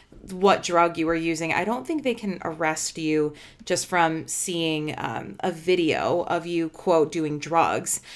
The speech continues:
And they're also saying, there's also a big rumor that, um, when she gets back to London, they're going to try to take her daughter away, which that was just a rumor. That never was the case because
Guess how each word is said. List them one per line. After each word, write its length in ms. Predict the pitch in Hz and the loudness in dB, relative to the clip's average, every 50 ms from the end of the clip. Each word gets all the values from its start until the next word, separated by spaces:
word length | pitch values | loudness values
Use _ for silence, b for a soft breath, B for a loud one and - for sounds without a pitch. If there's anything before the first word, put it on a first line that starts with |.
| B B B B B | B B B B B
And 140 | 240 247 254 | 2 2 2
they're 120 | 254 - | 2 0
also 260 | 240 254 254 - 349 - | 0 -2 -2 -2 -2 -2
saying, 540 | - - 233 214 208 208 202 196 196 - | 0 2 2 4 4 4 4 2 2 2
there's 180 | - 202 202 233 | 2 2 2 2
also 240 | 226 226 233 233 202 | 0 0 2 0 0
a 20 | |
big 220 | 202 196 185 170 175 | 2 0 0 -2 -2
rumor 640 | 165 170 180 170 170 165 160 160 156 160 180 196 196 B B B B B | -4 -4 -4 -4 -2 -2 -2 0 0 0 -2 -4 -6 B B B B B
that, 600 | - 180 196 190 190 180 180 175 - - - - - - | -2 2 6 6 8 8 6 4 2 -2 -4 -2 0 2
um, 240 | 190 185 180 180 170 - | 2 2 2 0 -4 -4
when 220 | - 190 190 190 190 | -2 0 0 2 2
she 240 | 196 - - 220 202 | 2 2 0 2 2
gets 180 | 202 202 196 | 2 2 2
back 180 | - 175 170 - | 2 0 2 2
to 80 | 185 175 | 0 0
London, 340 | 170 165 165 165 170 165 165 | 2 2 2 2 0 0 0
they're 80 | 170 | 0
going 220 | 165 170 165 165 165 | 0 0 -2 -2 -2
to 60 | 160 | -4
try 280 | - - - 160 160 | -4 -4 -2 0 0
to 80 | 160 156 | 0 -2
take 280 | 151 - 165 160 156 - | -2 -2 -4 -4 -4 -4
her 140 | - 165 | -6 -6
daughter 480 | 151 139 - 151 143 139 139 139 139 - | -4 -4 -4 -2 -2 -2 0 0 -2 -2
away, 480 | - 160 165 - - - - - 196 196 B B B B B B | -2 -2 -2 -2 -2 -2 -2 -4 -4 -6 B B B B B B
which 240 | 226 220 214 - | 4 4 4 4
that 240 | 202 233 240 254 - | 4 6 6 6 6
was 140 | 262 240 - | 4 0 0
just 160 | 226 - - | 0 0 0
a 40 | 214 | 0
rumor. 460 | 190 196 190 190 190 185 185 180 180 | 2 2 2 2 2 4 4 2 4
That 240 | 180 180 170 170 - | 4 4 4 2 2
never 600 | 185 190 185 180 175 175 180 180 180 180 170 - | 0 0 0 0 2 2 2 4 4 4 2 2
was 220 | 170 185 175 170 - | 0 -2 -4 -2 -2
the 100 | - 175 | -4 -4
case 540 | - - - 180 165 160 160 165 156 - - B B B B B B | -4 -4 -2 0 0 2 2 0 -2 -6 -12 B B B B B B
because 500 | 302 - - 277 277 277 262 262 - | -4 -2 0 2 2 2 2 0 -4